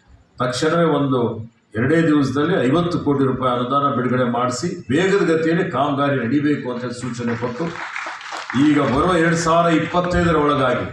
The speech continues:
ನಾವಿದ್ದಾಗಲೇ ಪ್ರಾರಂಭ ಆಗಿತ್ತು. ಮತ್ತೆ ಈಗ ನಾವಿದ್ದಾಗಲೇ ಇನ್ ಯೋಗ ಯೋಗ ಅಂತ ಹೇಳ್ಬೋದು, ನಾನು ಭಾಳ ಇದರಿಂದ ಅಂತ ಹೇಳ್ತಾ ಇಲ್ಲ. ಮತ್ತೆ ಎರಡ್ ಸಾವಿರ ಇಪ್ಪತ್ತೈದರ ಒಳಗಾಗಿ ಅನುಭವ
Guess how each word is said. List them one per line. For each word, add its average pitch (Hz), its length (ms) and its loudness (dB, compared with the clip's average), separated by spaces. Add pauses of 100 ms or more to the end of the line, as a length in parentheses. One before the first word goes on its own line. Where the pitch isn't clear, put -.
(160)
ನಾವಿದ್ದಾಗಲೇ 147 720 0
ಪ್ರಾರಂಭ 170 380 0
ಆಗಿತ್ತು. 170 760 0 (360)
ಮತ್ತೆ 175 420 2
ಈಗ 175 100 4
ನಾವಿದ್ದಾಗಲೇ 156 880 2 (360)
ಇನ್ 156 120 -6
ಯೋಗ 156 240 2
ಯೋಗ 170 240 4
ಅಂತ 165 240 0
ಹೇಳ್ಬೋದು, 147 420 -2
ನಾನು 127 320 -2
ಭಾಳ 139 200 0
ಇದರಿಂದ 139 340 -2
ಅಂತ 139 200 -4
ಹೇಳ್ತಾ 135 320 -2
ಇಲ್ಲ. 135 140 0 (720)
ಮತ್ತೆ 117 180 0
ಎರಡ್ 147 180 2
ಸಾವಿರ 160 360 2
ಇಪ್ಪತ್ತೈದರ 170 680 0
ಒಳಗಾಗಿ 165 600 2 (720)
ಅನುಭವ 170 280 2